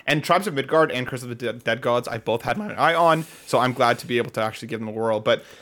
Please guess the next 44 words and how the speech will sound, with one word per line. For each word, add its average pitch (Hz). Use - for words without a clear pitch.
uh, 151
fifa 262
is 175
a 170
very 190
calculated 190
move 214
'cause 147
E 180
A -
is 160
lo-, 160
losing 160
the 139
fifa 151
license, 151
right? 143
So 139
we're 135
st-, 156
we're 147
about 156
to 160
get 143
inundated 131
with 120
new 127
soccer 156
games, 113
and 120
they're 127
basically 156
trying 160
to 151
make 156
their 151
money 147
off 127
of 131
fifa 135
twenty-two 127
as 123
they 123
can 160